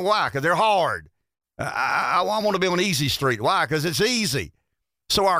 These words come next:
culture has decided that it's going to kind of, um,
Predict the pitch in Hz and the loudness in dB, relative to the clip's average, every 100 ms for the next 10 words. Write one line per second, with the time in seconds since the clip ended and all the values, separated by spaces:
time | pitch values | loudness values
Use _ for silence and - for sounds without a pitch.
0 | - - - 339 - - 170 147 151 135 | -2 -2 2 2 2 0 0 2 2 0
1 | 104 127 - 156 117 101 143 208 - _ | -2 -4 -2 0 0 0 -2 -4 -8 _
2 | _ - 156 160 - 196 165 180 170 160 | _ -4 0 0 0 -2 0 -2 0 0
3 | 156 139 127 120 | 2 0 0 -2